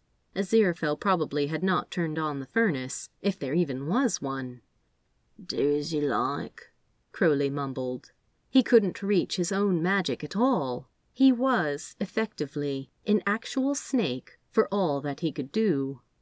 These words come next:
He couldn't even see the enchantment that was holding him to this form, to try to break it. Gently, Aziraphale smoothed the warm hand over his scales,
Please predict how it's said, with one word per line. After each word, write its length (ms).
He 120
couldn't 340
even 300
see 420
the 180
enchantment 800
that 180
was 140
holding 340
him 240
to 120
this 220
form, 540
to 80
try 320
to 100
break 360
it. 360
Gently, 640
Aziraphale 680
smoothed 540
the 120
warm 400
hand 520
over 220
his 160
scales, 720